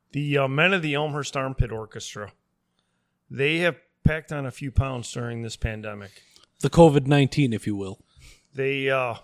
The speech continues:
Speaker 1: more than nineteen, I think. <laughs> They, uh, they need their exercise. They're, uh, they're chomping at the bit to get out there and walk one point two miles from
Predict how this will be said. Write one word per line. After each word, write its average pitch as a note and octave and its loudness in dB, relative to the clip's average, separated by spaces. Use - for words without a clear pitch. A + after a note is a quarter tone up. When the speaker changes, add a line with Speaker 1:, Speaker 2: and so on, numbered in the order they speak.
Speaker 1:
more B2 -6
than A2+ -10
nineteen, A2+ -12
I G#2 -14
think. A2 -16
<laughs> - -10
They, D3+ 0
uh, C3 -2
they D3 -10
need D#3+ -4
their C#3+ 2
exercise. B2+ -2
They're, C3+ 0
uh, B2+ -2
they're B2+ -10
chomping E3 0
at D#3 -4
the C#3 -6
bit B2 -4
to C3+ -10
get A#2 -6
out A#2+ -2
there B2 -4
and A2+ -10
walk B2+ -4
one B2+ -4
point B2+ -4
two C3 -8
miles A2+ -6
from A2 -12